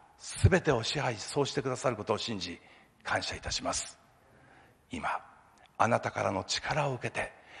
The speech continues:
新しい力を受けて、それぞれの教会に帰ることができますように。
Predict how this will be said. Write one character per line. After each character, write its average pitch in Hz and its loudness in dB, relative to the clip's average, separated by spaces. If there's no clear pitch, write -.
新 214 8
し 202 6
い 170 4
力 175 10
を 151 10
受 - -16
け 131 -4
て、 - -4
そ - 0
れ 104 2
ぞ 95 0
れ 92 0
の 85 -4
教 180 4
会 165 2
に 147 0
帰 107 4
る 90 -6
こ 85 -8
と - -8
が 87 0
で - -12
き 107 -8
ま 95 0
す - -4
よ 90 0
う - -8
に。 85 -12